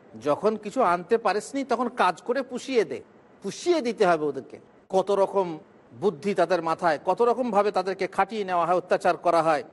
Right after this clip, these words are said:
নারী শাশুড়ি হয়ে পণ ও যৌতুকের দায়ে বউকে জ্বালাতন করে তার অধিকার নষ্ট করছে, মা হয়ে নিজের পেটে কন্যা ভ্রূণ নষ্ট করছে, মা হয়ে।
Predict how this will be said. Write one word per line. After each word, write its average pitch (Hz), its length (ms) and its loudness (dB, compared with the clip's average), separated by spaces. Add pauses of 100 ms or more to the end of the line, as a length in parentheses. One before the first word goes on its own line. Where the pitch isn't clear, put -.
নারী 175 240 0
শাশুড়ি 185 420 -2
হয়ে 170 300 2 (200)
পণ 226 280 4
ও 208 80 0
যৌতুকের 202 520 0
দায়ে 202 180 4
বউকে 208 340 2
জ্বালাতন 185 420 0
করে 175 320 0 (520)
তার 156 160 4
অধিকার 170 460 2 (400)
নষ্ট 170 240 -4
করছে, 160 520 -2
মা 180 260 2
হয়ে 175 220 2
নিজের 160 260 -2
পেটে 160 320 -2
কন্যা 170 440 0
ভ্রূণ 196 380 -2
নষ্ট 175 200 -6
করছে, 143 460 -8 (180)
মা 180 300 2
হয়ে। 147 340 0